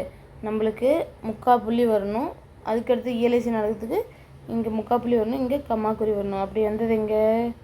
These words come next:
ஆப்ஷன் ஏ தான் கரெக்ட். சரிங்களா? முத்தமிழ்னா இயலிசை நாடகம். இருவினைகளின் பொருள் வேறுபாடு அறிக. "பல கலவை நிறைந்த ஜாடியில் தண்ணீரை நிறைத்தனர்." அப்ப, அஹ், ஜோடி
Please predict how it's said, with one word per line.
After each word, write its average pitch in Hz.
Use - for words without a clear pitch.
ஆப்ஷன் 214
ஏ 214
தான் 220
கரெக்ட். 190
சரிங்களா? 208
முத்தமிழ்னா 208
இயலிசை 220
நாடகம். 202
இருவினைகளின் 254
பொருள் 240
வேறுபாடு 226
அறிக. 208
"பல 208
கலவை 226
நிறைந்த 220
ஜாடியில் 214
தண்ணீரை 226
நிறைத்தனர்." 202
அப்ப, 208
அஹ், 226
ஜோடி 240